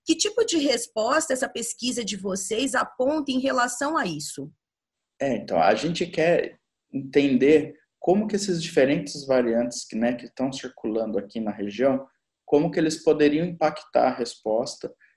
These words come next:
Speaker 2: de modo que essa resposta ela fosse uma resposta deletéria, que pudesse estar associado com doença mais grave, né? O corona, ele modula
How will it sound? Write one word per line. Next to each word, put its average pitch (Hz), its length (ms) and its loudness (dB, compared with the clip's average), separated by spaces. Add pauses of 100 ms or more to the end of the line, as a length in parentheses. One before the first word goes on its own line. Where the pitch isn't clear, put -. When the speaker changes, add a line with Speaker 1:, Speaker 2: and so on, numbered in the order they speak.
(100)
Speaker 2:
de 131 200 -6
modo 147 360 6
que 160 120 0
essa 147 200 4
resposta 160 640 2
ela 156 160 8
fosse - 360 -2
uma 151 100 -2
resposta 156 500 -6
deletéria, 147 760 2
que - 100 -20 (100)
pudesse 127 440 0
estar 127 140 -6
associado 131 600 -6
com 135 140 -8
doença 123 340 -2
mais 123 240 0
grave, 92 320 -4 (100)
né? 104 200 -6 (520)
O 220 220 0
corona, 170 720 6 (220)
ele 151 180 2
modula 175 640 4